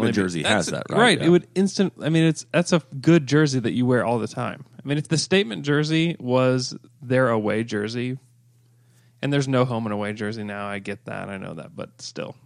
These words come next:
Speaker 2: everybody knows what I'm talking about. If that was their,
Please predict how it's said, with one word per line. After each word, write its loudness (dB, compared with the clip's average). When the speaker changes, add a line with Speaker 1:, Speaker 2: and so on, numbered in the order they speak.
Speaker 2:
everybody -8
knows -10
what -12
I'm -14
talking -12
about. -12
If -2
that 2
was -2
their, 0